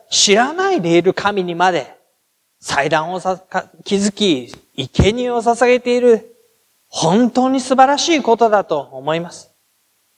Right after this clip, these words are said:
ぜひ今日は、その知られないで拝まれているという神について、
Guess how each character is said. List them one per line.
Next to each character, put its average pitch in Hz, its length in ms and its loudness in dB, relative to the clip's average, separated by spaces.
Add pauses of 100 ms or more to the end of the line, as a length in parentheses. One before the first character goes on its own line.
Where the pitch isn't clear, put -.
(120)
ぜ 240 200 0
ひ - 220 -14
今 269 120 4
日 254 60 4
は、 226 340 0 (640)
そ - 140 -6
の 208 100 0
知 226 220 0
ら 254 160 6
れ 302 120 0
な 339 220 0
い 262 80 -2
で - 120 4
拝 220 320 4
ま 302 140 4
れ 254 120 2
て 226 180 -2
い 233 40 0
る 247 140 0
と 214 80 4
い 226 100 2
う 226 60 -6
神 254 280 -6
に 170 140 -10
つ 214 140 -4
い 190 100 -2
て、 165 320 -2